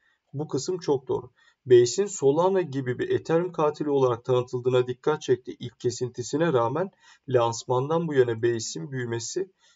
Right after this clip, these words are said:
yine de etkileyici. Yani Base ile Shiba, e, Solana aynı şey değil tabii ki.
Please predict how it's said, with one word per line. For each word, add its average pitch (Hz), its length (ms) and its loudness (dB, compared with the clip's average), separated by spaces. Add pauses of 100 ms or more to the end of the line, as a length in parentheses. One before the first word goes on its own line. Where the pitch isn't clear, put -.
(100)
yine 151 300 2
de 185 120 10
etkileyici. 160 560 -2
Yani 123 160 -2 (520)
Base 143 440 -2
ile 143 80 -2
Shiba, 135 440 -4
e, 120 180 0
Solana 127 480 2
aynı 123 240 2
şey 185 260 -2
değil 170 180 2
tabii - 340 -8
ki. - 200 -20